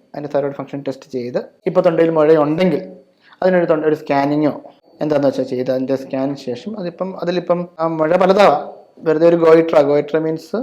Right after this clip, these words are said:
ആ, ബിനൈൻ ആയിട്ടുള്ള കണ്ടീഷനാണ്, അതായത് ക്യാൻസർ ഒന്നും അല്ലാത്തത്. പിന്നെയുള്ള മാലിഗ്നന്റ് കണ്ടീഷൻ ഉണ്ടാവും. അപ്പോൾ ഏതാണെന്ന് വെച്ചാൽ തരംതിരിച്ച്, ഇപ്പോൾ മാലിഗ്നന്റ് കണ്ടീഷൻ, ഇപ്പോൾ ക്യാൻസർ പോലുള്ളൊരു സംശയം ഉണ്ടെങ്കിൽ അതിൻ്റെ സൂചി പരീക്ഷ അല്ലെങ്കിൽ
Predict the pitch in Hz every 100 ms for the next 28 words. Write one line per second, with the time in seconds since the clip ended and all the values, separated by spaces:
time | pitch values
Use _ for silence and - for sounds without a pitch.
0 | 269 _ _ _ _ _ - 190 185 180
1 | 175 170 175 185 170 170 156 151 143 123
2 | 117 131 139 151 156 156 - 151 123 123
3 | - _ - _ _ _ _ _ - 175
4 | 214 226 208 208 214 202 190 190 - 147
5 | 123 113 - _ _ _ _ _ _ -
6 | 170 165 180 185 180 175 156 160 151 131
7 | - 170 165 151 156 175 175 165 165 156
8 | 160 160 156 160 160 175 175 170 170 170
9 | 160 - 175 165 180 202 294 - _ _
10 | _ - 226 220 208 202 185 180 175 165
11 | 160 170